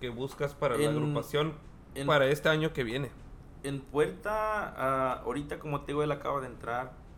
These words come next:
Speaker 2: eh, eh, estamos acoplándonos apenas con él, aunque ya tiene el estilo, eh, norteño bien arraigado, siempre tiene muchas ideas sobre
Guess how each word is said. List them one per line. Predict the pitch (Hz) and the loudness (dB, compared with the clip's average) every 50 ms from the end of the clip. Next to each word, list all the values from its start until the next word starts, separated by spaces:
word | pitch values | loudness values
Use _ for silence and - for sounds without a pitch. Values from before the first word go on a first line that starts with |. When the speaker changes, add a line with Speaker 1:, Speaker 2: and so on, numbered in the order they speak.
| - | -10
Speaker 2:
eh, | 107 107 107 107 104 - - 110 107 107 110 107 - - 104 | -8 -6 -4 -4 -4 -4 -4 -4 -4 -2 -4 -4 -6 -8 -8
eh, | 101 | -10
estamos | 98 - - - 110 117 123 123 113 110 | -10 -10 -10 -10 -8 -8 -8 -8 -8 -10
acoplándonos | 107 104 104 107 110 107 110 113 123 120 113 104 | -10 -12 -12 -8 -6 -6 -6 -6 -6 -8 -8 -10
apenas | 101 - - 107 110 110 110 | -10 -10 -10 -10 -8 -10 -10
con | - - 104 95 101 | -10 -10 -10 -8 -8
él, | 104 110 - - - - | -8 -10 -10 -12 -10 -6
aunque | 113 117 113 - 113 | -6 -6 -4 -4 -2
ya | 117 123 117 - | -2 -2 -2 -2
tiene | 131 127 131 120 | -6 -6 -6 -6
el | 113 | -6
estilo, | 104 107 - - 113 117 120 120 117 113 107 101 - - - - - - - - - - - - - - | -6 -8 -8 -8 -6 -2 2 2 4 4 2 0 -2 -8 -14 -18 -18 -20 -20 -18 -18 -18 -18 -18 -8 -2
eh, | - 110 113 113 107 | 2 4 4 4 4
norteño | 107 107 104 98 - - 110 113 113 113 113 110 110 107 101 98 - - - | 2 0 -2 -2 -4 -6 -6 -4 -2 -2 -2 -2 -2 -4 -4 -6 -10 -10 -8
bien | 98 101 101 | -6 -6 -4
arraigado, | 104 101 98 98 95 98 101 104 104 101 | -4 -4 -4 -4 -4 -4 -2 -2 -4 -4
siempre | 98 - - 107 104 101 - - 104 98 95 95 92 90 90 - - - - - - - - | -6 -6 -8 -8 -8 -8 -8 -6 -4 -4 -2 -2 -2 -4 -6 -8 -12 -14 -16 -16 -18 -12 -6
tiene | - 117 113 110 107 | -6 -4 -4 -4 -4
muchas | 104 104 104 - 101 95 98 | -6 -8 -8 -10 -12 -12 -12
ideas | 98 95 95 95 95 92 92 - - - - - - - - - - - - - | -12 -10 -8 -6 -6 -8 -8 -10 -12 -14 -16 -16 -18 -18 -18 -18 -18 -18 -18 -18
sobre | - - - 107 101 95 98 98 98 98 95 95 95 95 92 92 92 90 - - 90 | -10 -6 -4 -4 -2 -2 -2 -2 -2 -2 -2 -4 -4 -6 -6 -6 -6 -8 -8 -10 -12